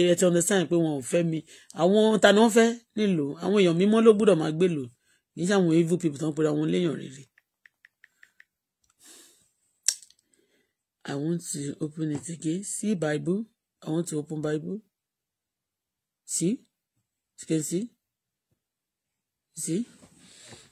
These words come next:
See, I'm opening the, I want to open the Bible. See? <laughs> Eh,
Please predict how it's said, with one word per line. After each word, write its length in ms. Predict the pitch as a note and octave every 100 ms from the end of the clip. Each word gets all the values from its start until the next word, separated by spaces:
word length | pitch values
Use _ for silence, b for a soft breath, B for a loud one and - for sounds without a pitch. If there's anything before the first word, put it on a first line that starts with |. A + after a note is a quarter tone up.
| - _
See, 260 | - F3 F#3+
I'm 180 | E3+ D#3 D3+ - -
opening 400 | F3+ G3 G3 E3+
the, 100 | D#3 E3+
I 60 |
want 140 | E3+ F3+
to 100 | D#3
open 180 | D#3+ D#3+
the 80 | D3
Bible. 360 | D3+ F3+ G#3 B3 _ _ _ _ _ _ _ _ _ _ _ _ _ _ _ _ _ _
See? 240 | - F3+ B3+ _ _ _ _ _ _ _
<laughs> 500 | F#3 F3+ - C#3+ - _ _ _ - b b b b b b _ -
Eh, 840 | C4 C#4 C4+ B3+ B3 A#3 A3+